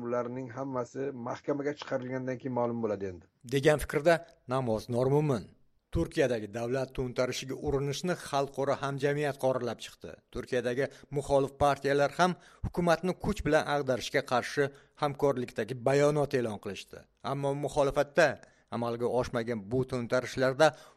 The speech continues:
Speaker 2: hukumatning qo'li bor degan qarashlar ham yo'q emas. Muxolif partiya yetakchilari isyon sahnalashtirilgan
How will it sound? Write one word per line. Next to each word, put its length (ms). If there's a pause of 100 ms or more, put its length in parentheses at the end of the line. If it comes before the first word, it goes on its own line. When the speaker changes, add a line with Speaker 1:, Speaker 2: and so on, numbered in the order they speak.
Speaker 2:
hukumatning 640 (120)
qo'li 260 (100)
bor 140 (100)
degan 300
qarashlar 460
ham 160
yo'q 320
emas. 240 (380)
Muxolif 400 (100)
partiya 360
yetakchilari 560 (420)
isyon 380 (300)
sahnalashtirilgan 920